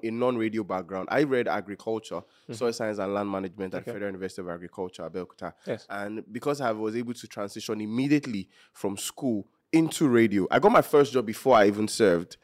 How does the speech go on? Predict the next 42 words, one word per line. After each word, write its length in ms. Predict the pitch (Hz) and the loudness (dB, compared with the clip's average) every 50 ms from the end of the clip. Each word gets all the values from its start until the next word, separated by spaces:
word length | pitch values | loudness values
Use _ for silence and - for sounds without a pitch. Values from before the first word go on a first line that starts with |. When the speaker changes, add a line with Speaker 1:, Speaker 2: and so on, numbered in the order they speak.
| _ _ | _ _
Speaker 1:
with 100 | 101 95 | -6 -2
Speaker 2:
Mm-hmm. 80 | 101 | 0
Speaker 1:
Women 200 | 107 104 104 101 101 | 0 2 2 2 2
Radio. 220 | 98 95 92 92 95 | 2 2 2 0 4
Re-, 120 | 107 120 | 4 4
Women 280 | 117 107 123 127 135 135 | 2 4 4 6 6 6
Radio 140 | 131 107 117 113 | 6 4 2 2
was 140 | 104 98 | 2 0
gracious 460 | 92 - 110 110 104 - - 101 90 98 | -2 -2 -2 -2 0 0 -2 -4 -4 -4
with 100 | 95 90 | -6 -6
me, 200 | 92 87 85 - - - | -6 -6 -6 -8 -8 -6
Speaker 2:
Yes. 260 | 139 123 107 - - | -4 -4 -4 -4 -6
Speaker 1:
you 60 | 110 | -4
know, 160 | 104 101 101 - | -2 -2 0 2
and 380 | 120 117 117 117 113 104 113 | 4 4 4 4 2 4 8
that 260 | 127 139 151 160 175 - - | 8 10 10 8 6 2 0
I've 100 | 120 113 | 4 4
just 160 | 127 131 120 | 4 2 4
been 80 | 123 | 2
acquiring 520 | 117 107 - - - 123 123 120 123 120 117 | 2 2 2 2 4 6 6 6 6 4 2
all 220 | - 113 117 110 | 2 4 4 4
of 80 | 107 92 | 2 0
this 200 | 104 104 - - | -2 -6 -4 -2
knowledge 440 | 107 101 101 101 101 98 95 - - _ - - - _ - | 0 0 2 2 2 0 0 -4 -12 _ -20 -20 -14 _ 8
over 260 | 135 131 120 127 123 | 8 10 10 8 6
time, 300 | - - 113 110 110 110 - | 6 4 2 2 2 2 2
over 200 | 113 107 101 110 | 0 2 2 0
time. 380 | - - - 101 98 95 98 - | -2 -2 -4 -2 -2 -2 -2 0
And 140 | - 120 120 | 0 0 0
people 200 | - 190 160 220 | 0 4 6 6
have 100 | 170 135 | 8 8
always 220 | 139 127 143 135 123 | 8 6 4 2 2
been 140 | 113 104 101 | -2 -4 -2
coming 260 | - 127 117 117 113 | -2 -2 0 0 -2
to 120 | 113 - 104 | -2 -4 -4
me 240 | 98 98 101 101 101 | -2 0 0 0 -2
to, 140 | - - 101 | -2 -4 -4
you 40 | 98 | 0
know, 160 | 104 101 - - | 0 0 2 2
ask 240 | 123 123 - - | 0 -2 -2 -6
me 60 | 117 107 | -8 -6
for 260 | - - 104 95 | 0 0 0 0